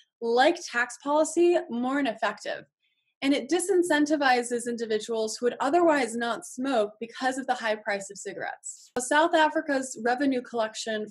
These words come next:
for tobacco products has gone down in recent years and or stabilized. And this is pretty concerning, especially considering the millions of rand that are missing from this lack of tax collection.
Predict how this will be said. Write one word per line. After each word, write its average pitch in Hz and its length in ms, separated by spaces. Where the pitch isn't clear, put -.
for 269 320
tobacco 240 560
products 226 360
has 214 160
gone 247 220
down 254 220
in 240 80
recent 220 320
years 214 380
and 254 240
or 262 160
stabilized. 214 880
And 247 80
this 247 160
is 247 140
pretty 349 160
concerning, 262 800
especially 233 540
considering 226 580
the 220 80
millions 226 540
of 214 200
rand 208 480
that 202 140
are 196 100
missing 208 520
from 214 240
this 202 260
lack 202 280
of 202 100
tax - 360
collection. 196 440